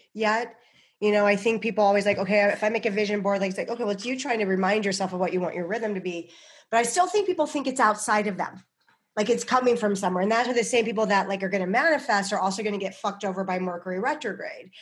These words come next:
It's like, these are big contradictions, people. <laughs> Like, choose one of those things. So, so to me, like,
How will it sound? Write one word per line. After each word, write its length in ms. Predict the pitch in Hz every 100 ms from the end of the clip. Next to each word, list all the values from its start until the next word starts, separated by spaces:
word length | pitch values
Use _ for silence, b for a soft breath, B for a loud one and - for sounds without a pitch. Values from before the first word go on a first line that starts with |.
| B B
It's 100 | 208
like, 240 | 214 208 -
these 200 | 240 294
are 100 | 294
big 380 | 208 269 240 240
contradictions, 760 | 220 214 208 202 196 190 185
people. 500 | - 180 170 160 - -
<laughs> 60 | 349
Like, 420 | 302 285 - -
choose 280 | - 392 277
one 360 | 262 208 190 190 B B B B
of 140 | 214 196
those 220 | 208 196
things. 280 | 262 254 -
So, 200 | 226 202 B B B
so 160 | 262
to 140 | 240 269
me, 180 | 320
like, 320 | 285 226 196